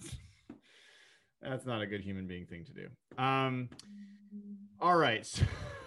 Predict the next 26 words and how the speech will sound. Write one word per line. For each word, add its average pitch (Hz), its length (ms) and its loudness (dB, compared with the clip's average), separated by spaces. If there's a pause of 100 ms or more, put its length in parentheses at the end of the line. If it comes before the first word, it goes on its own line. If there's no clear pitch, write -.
(220)
<laughs> 370 240 2
the 180 140 -2
chat 117 440 -2
is 120 120 -2
hilarious. 101 520 -6 (600)
Uh, 165 420 4 (240)
similarly, 180 880 6
very 151 260 6
related 127 400 6
to 110 60 -4
football. 92 640 -4
Um, 107 540 -2 (640)
I 127 100 2
made 156 180 6
the 135 80 0
point 113 500 -2 (240)
on 110 160 -8
Twitter 101 420 -4
that 92 120 -8
people 113 240 -8
are 101 60 -6
not 92 160 -8
talking 98 340 -10
about 90 220 -8
in 87 140 -12
chat 82 380 -12